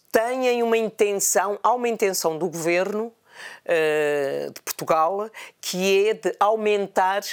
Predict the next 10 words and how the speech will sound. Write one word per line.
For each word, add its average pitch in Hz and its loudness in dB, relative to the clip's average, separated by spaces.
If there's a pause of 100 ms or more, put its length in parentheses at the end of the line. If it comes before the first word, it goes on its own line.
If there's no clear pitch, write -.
a 180 -2
presença 185 0
de 196 -2
funcionários 170 -2
portugueses 156 -2
nas 160 -2
instituições, 151 -4
eh, 135 0
europeias. 120 -2 (520)
Eh, 156 2